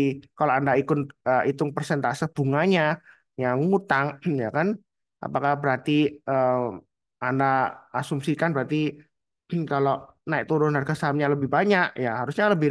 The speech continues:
resiko dong daripada rekening margin, cuma bayar bunganya tambah satu persen ya.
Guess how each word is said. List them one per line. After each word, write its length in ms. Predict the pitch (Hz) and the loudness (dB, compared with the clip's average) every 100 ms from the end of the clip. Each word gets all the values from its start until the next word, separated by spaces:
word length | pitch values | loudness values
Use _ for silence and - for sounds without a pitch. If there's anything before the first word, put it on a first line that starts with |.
| 147 | 2
resiko 400 | 190 - 156 139 | 0 0 2 2
dong 160 | 156 | 2
daripada 320 | 143 117 127 127 | -2 -2 -2 -2
rekening 240 | 120 135 127 | -4 -6 -6
margin, 320 | 127 147 123 | -8 -8 -6
cuma 240 | 131 131 | -4 -4
bayar 320 | 120 120 120 | -4 -4 -4
bunganya 320 | 120 127 123 131 | -6 -6 -4 -6
tambah 160 | 117 | -8
satu 320 | 117 131 120 | -8 -10 -10
persen 400 | 120 127 135 | -12 -10 -8
ya. 20 | 113 | -8